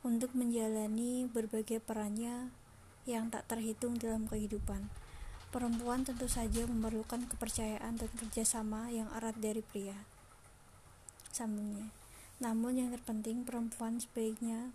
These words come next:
mulai menyadari bahwa dialah penguasa yang paling berpengaruh atas dirinya sendiri. Itulah alasan Widi Mulia di balik tegar dan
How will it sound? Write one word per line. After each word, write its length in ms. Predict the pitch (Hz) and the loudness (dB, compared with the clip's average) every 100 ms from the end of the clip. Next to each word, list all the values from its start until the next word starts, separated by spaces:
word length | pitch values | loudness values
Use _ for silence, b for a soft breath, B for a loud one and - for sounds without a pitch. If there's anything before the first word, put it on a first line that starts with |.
| - | -2
mulai 320 | 226 220 220 | 0 0 2
menyadari 480 | 226 226 220 214 220 | 2 2 2 2 2
bahwa 400 | 226 226 220 226 214 | 2 0 0 -2 0
dialah 320 | 226 220 220 214 | 0 2 0 0
penguasa 480 | 233 226 214 - 233 | 0 0 0 0 0
yang 240 | 226 220 | 0 0
paling 320 | 214 226 226 | 0 0 2
berpengaruh 560 | 226 220 214 208 220 226 - | 0 0 0 0 0 -2 -4
atas 280 | 220 220 - | -2 -2 0
dirinya 320 | 226 226 220 | 2 4 4
sendiri. 480 | - 220 220 214 214 - B B B B - | 4 2 0 0 -4 -6 B B B B -8
Itulah 400 | 233 240 240 240 | -6 -2 -2 0
alasan 320 | 240 - 240 | -2 -4 -2
Widi 240 | 226 208 233 | 0 0 0
Mulia 600 | 233 226 220 220 233 262 - - - | 0 0 0 0 -2 -6 -10 -20 -10
di 120 | 240 226 | -8 -4
balik 320 | 226 226 226 - - - - - | 0 -2 -4 -14 -20 -20 -20 -10
tegar 320 | - 214 233 226 | -8 -2 0 0
dan 340 | - 233 247 | -2 -2 -2